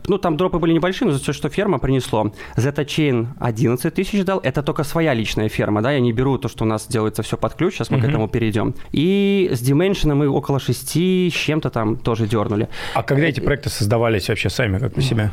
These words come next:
Speaker 1: Есть проекты, которые были быстрые на выход,
Speaker 2: Так.
Speaker 1: то есть которые хотят, вот, к примеру, как солановская экосистема, она развивается, Solana попёрла, куча проектов очень быстро, знаешь, как, э, спячки вылезли, как подснежники, и давай, давай, давай, и быстрый выход.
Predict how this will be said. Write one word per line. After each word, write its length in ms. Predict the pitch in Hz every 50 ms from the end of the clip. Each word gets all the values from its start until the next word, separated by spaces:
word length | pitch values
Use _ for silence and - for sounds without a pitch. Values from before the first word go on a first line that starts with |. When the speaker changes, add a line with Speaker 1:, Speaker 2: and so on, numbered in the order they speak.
| - -
Speaker 1:
Есть 260 | 113 123 156 185 -
проекты, 240 | - 175 170 - 147
которые 440 | - 139 - - 156 160 156 147 117
были 640 | 107 127 147 151 143 143 143 139 139 139 135 131 -
быстрые 540 | - 110 110 131 113 - - - 135 151 147
на 100 | 165 160
выход, 320 | 165 170 127 123 123 -
Speaker 2:
Так. 100 | - -
Speaker 1:
то 100 | - 165
есть 120 | 160 151 -
которые 360 | - 170 - 170 156 160 143
хотят, 400 | - 160 - - 165 156 147 -
вот, 100 | 139 -
к 20 | -
примеру, 360 | 131 139 147 147 135 131 117
как 180 | 123 - 131 -
солановская 460 | - 156 131 117 113 - - 165 -
экосистема, 300 | - 131 - 196 185 -
она 460 | - 285 247 226 196 156 139 143 135
развивается, 680 | 139 131 139 156 175 202 202 180 - - 143 135 131 - - -
Solana 300 | - - - 151 156 160
попёрла, 420 | 151 165 151 - 190 220 226 185 143
куча 240 | - - 156 - 151
проектов 360 | - - 170 - - 147 139 - - -
очень 320 | - 196 160 139 - 135 110
быстро, 260 | 123 120 - - 113
знаешь, 240 | 110 120 151 - -
как, 240 | - - - - -
э, 80 | 117 113
спячки 440 | - - - - 147 139 - - 135
вылезли, 300 | 123 180 202 147 143 131
как 120 | 135 131
подснежники, 540 | - 139 123 - - 185 190 170 151 131 -
и 40 | 135
давай, 200 | 120 131 151 160
давай, 220 | 139 - 151 156 151
давай, 260 | 156 156 202 226 208
и 80 | -
быстрый 340 | 127 123 156 175 - 165 143
выход. 280 | 117 110 104 - 113